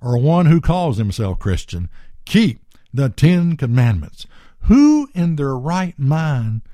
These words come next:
would utter the words, "No"? You know, Jesus said, "Love God and love your neighbor as yourself," which is a summation of the Ten Commandments.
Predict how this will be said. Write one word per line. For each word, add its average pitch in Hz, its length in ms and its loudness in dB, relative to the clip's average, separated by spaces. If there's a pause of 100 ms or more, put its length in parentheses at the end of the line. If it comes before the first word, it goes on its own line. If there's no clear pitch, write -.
(240)
would 151 380 2
utter 208 280 0
the 151 140 -4
words, 190 560 -4
"No"? 269 640 -4 (1120)
You 269 80 2
know, 247 80 2
Jesus 208 400 -2
said, 185 300 -8 (520)
"Love 175 440 -2
God 165 340 0
and 123 100 -2
love 135 200 -4
your 127 100 -4
neighbor 110 400 -4
as 90 160 -6
yourself," 85 440 -4
which 117 140 -2
is 107 80 -2
a 98 80 -2
summation 139 640 2
of 98 60 -4
the 92 80 -8
Ten 110 240 0
Commandments. 98 640 -4